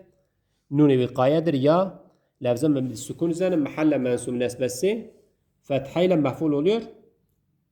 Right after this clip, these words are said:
Mef'ul bih oluyor. Mef'ul bih serih oluyor. Te'ti niye? Çünkü meta mef'ul fihi yani zarf.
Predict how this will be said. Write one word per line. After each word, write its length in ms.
Mef'ul 320
bih 240
oluyor. 240
Mef'ul 300
bih 120
serih 300
oluyor. 300
Te'ti 400
niye? 340
Çünkü 200
meta 580
mef'ul 440
fihi 440
yani 220
zarf. 320